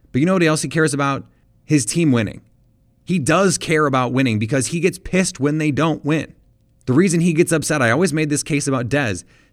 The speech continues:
Dez got upset on the Cowboys sidelines because they were not playing well enough. This is a really good Packers team. If you had Odell, they become the favorite.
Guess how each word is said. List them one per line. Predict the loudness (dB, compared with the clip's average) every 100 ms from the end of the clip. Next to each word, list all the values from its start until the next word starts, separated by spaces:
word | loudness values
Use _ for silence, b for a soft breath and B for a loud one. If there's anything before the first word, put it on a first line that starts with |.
| 0
Dez | 2 2 0
got | 0 0 -2 -8 -4
upset | -4 -4 -4 -2 -4 -8 _ _ _ _ _ _ -6
on | -4
the | -4
Cowboys | -4 -2 -2 -2
sidelines | -2 -2 -2 -2
because | -4 -2 -2 -2 -6 b b b b _ _ -6
they | 2 2
were | 4
not | 2 2 0 -4
playing | -6 -2 0 2
well | 2 0
enough. | -4 -10 -14 _ _ _ _ _ _ _ _
This | 0 0
is | 0
a | 0
really | 2 0
good | 0 -2
Packers | -4 -4 -6
team. | -4 -4
If | -4
you | 0 2
had | 2
Odell, | 2 0 0 -4 b -2
they | 0
become | 2 0 0
the | 0
favorite. | 0 -2 -2 -6